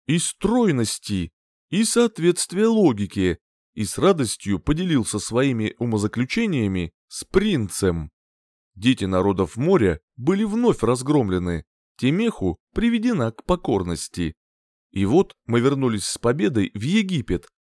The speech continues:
и в первом же септе я, получив на то разрешение моего господина,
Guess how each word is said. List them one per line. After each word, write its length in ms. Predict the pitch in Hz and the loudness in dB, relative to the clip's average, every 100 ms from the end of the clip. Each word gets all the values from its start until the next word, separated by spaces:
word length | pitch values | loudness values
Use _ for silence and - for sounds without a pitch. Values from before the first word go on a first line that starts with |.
| - | 0
и 100 | 196 | 0
в 140 | - - | 0 0
первом 420 | 196 127 107 98 | 2 2 2 0
же 140 | 101 | 0
септе 680 | - - 240 - - 98 78 _ | 0 0 0 0 -2 -2 -2 _
я, 300 | - 175 240 - - | -6 -2 -2 -4 -2
получив 480 | 175 226 - 131 117 | 0 0 -2 -4 -2
на 100 | 110 | 0
то 140 | 113 | 2
разрешение 640 | 123 135 156 - 113 98 | 2 2 0 0 0 0
моего 320 | 101 110 101 92 | 2 2 2 0
господина, 760 | 95 - 123 190 208 104 | -2 0 0 0 0 0